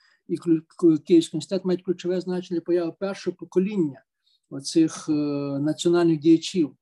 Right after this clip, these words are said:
зокрема Української трійці. Якщо в, в, в Австрії є Росі-, Руська трійця, то в Україні Українська трійця, це Шевченко, Костомаров, Куліш, які в одному часу на місці збираються в Києві. Власне, вони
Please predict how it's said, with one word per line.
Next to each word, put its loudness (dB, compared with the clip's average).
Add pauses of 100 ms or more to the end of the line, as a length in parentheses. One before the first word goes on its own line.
(300)
зокрема -2
Української 0
трійці. -8
Якщо -2
в, -4
в, -2
в -2
Австрії -4
є 2
Росі-, -6
Руська -4
трійця, -4
то -6 (320)
в 2
Україні -2 (300)
Українська -8
трійця, -6
це -4
Шевченко, -6
Костомаров, 0
Куліш, -2 (380)
які -2
в 0
одному -2
часу -2
на -2
місці -2
збираються -4
в -8
Києві. -4 (120)
Власне, -16
вони 2